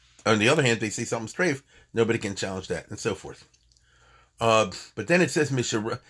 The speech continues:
famous Gemara, "Misharabu Talmidei Shammai V'Hil Shelo Shimshu Kol Tzarchan," when there was an increase in the number of students of Shammai and Hill, what you and I call today Beis Shammai, Beis Hill,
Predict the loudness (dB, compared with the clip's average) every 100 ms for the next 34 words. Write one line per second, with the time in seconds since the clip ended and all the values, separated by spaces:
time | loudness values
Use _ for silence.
0 | _ -6 -4 -4 -4 -2 -2 -4 _ _
1 | -6 -2 0 2 4 2 -2 -6 _ _
2 | -6 -2 0 -2 -4 -6 _ _ _ _
3 | 0 2 4 2 2 0 -2 -2 -2 -2
4 | 0 0 0 -2 -4 -2 0 0 2 0
5 | 0 -2 -4 _ _ _ _ _ 0 2
6 | 4 2 -4 _ -4 -2 -2 -2 -4 -4
7 | -2 -2 -2 -4 -2 0 -2 -4 -4 -2
8 | -2 -4 -2 0 0 0 0 -2 -4 -14
9 | _ _ _ -8 -2 2 4 2 0 0
10 | 0 -2 -2 -2 0 -2 -2 -4 -6 -2
11 | -4 -4